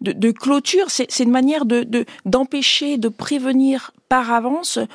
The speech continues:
tout ce qui peut nous être dit, tout ce qui pourrait nous parvenir de notre environnement, et de, de, c'est cette, de cette manière que l'on fait corps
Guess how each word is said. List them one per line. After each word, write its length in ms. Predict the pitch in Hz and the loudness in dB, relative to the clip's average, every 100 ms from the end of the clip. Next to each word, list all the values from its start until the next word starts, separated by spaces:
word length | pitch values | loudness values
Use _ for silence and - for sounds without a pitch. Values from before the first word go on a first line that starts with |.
| - | -16
tout 140 | - 320 | -6 -2
ce 120 | - | 0
qui 140 | 240 | 0
peut 140 | 226 247 | 0 2
nous 180 | 226 220 | 2 0
être 240 | 208 220 | -2 -4
dit, 220 | 190 302 | 0 -2
tout 80 | 311 | -2
ce 100 | - | -8
qui 120 | 226 | -6
pourrait 200 | 220 247 | -4 0
nous 140 | 214 208 | 0 0
parvenir 720 | - 277 247 262 254 254 233 | 0 0 2 2 4 2 -2
de 80 | 202 | -2
notre 300 | 208 208 214 | -2 -2 -6
environnement, 560 | 202 208 208 196 247 - - - - - - - | -4 -4 0 0 0 -2 -18 -14 -14 -14 -12 2
et 240 | 254 320 320 | 4 4 0
de, 200 | 202 233 | 0 0
de, 380 | 190 220 214 190 | 2 2 2 0
c'est 160 | 220 226 | 0 0
cette, 180 | 220 202 | -2 -2
de 80 | 214 | -2
cette 160 | 233 | 0
manière 220 | 240 294 | 2 0
que 100 | - | 0
l'on 120 | 220 214 | -2 -2
fait 360 | - 277 262 - _ | -2 0 0 -4 _
corps 540 | - 302 359 339 220 | 0 2 2 0 -2